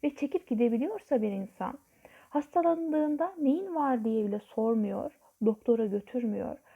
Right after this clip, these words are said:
hastaya bakmıyorsa, çocuklarının ve evin ihtiyaçlarıyla ilgilenmiyorsa, düşünmek lazım bu insanla acaba ne kadar yaşanılabilir diye.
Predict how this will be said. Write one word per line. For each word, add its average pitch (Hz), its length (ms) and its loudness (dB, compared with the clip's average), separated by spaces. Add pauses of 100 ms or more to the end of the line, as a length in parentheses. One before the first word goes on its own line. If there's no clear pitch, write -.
(160)
hastaya 277 480 0
bakmıyorsa, 214 840 -2 (540)
çocuklarının 247 880 2
ve 247 160 2
evin 247 220 4
ihtiyaçlarıyla 269 760 0
ilgilenmiyorsa, 214 1120 -2 (460)
düşünmek 285 500 -4
lazım 226 420 2
bu 285 80 -2
insanla 226 640 0
acaba 247 560 0 (200)
ne 226 100 -2
kadar 226 320 0
yaşanılabilir 214 960 -2
diye. - 240 -6